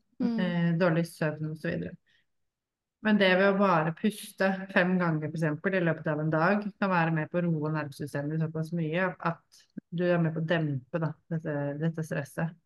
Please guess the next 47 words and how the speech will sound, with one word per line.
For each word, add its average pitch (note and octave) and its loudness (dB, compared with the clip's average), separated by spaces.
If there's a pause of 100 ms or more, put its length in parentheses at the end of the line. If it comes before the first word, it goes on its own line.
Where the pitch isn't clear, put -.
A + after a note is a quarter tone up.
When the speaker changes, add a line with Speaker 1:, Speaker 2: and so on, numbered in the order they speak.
(220)
Speaker 1:
Mm. A3 -2
Speaker 2:
Og F#3+ 0
det A3 6
er A3 8
jo F3+ 4
en F#3 2
ting F3+ 0
som F3+ -6
er D#3+ -4
helt E3 0
gratis. E3 -2
Alle E3 2
har, E3 4
vi E3 0
er E3 0
utstyrt E3+ -4
med F3+ 2
<laughs> A3+ 8
et F#3 2
respirativt E3 -2
system E3 0
som E3 -2 (340)
har F3 0
flere D#3 0
funksjoner, F3 -6
da. G#3 4 (440)
Speaker 1:
Mm. A#3 0 (180)
Speaker 2:
Så G3+ -2
det, F3+ 6 (220)
og F3 -2 (320)
jeg F#3 2
er F3 6
jo F3 0
litt - -8
interessert E3+ -4
i D#3 -4
det D3+ -2
nå, D3+ -2
å F#3 2
lære D#3 0
noe D3 -4
mer D3 -4
og D3 -4
mer D3+ -6
om D3 -6 (180)
breathwork, F#3 -4
forskjellige D#3 -4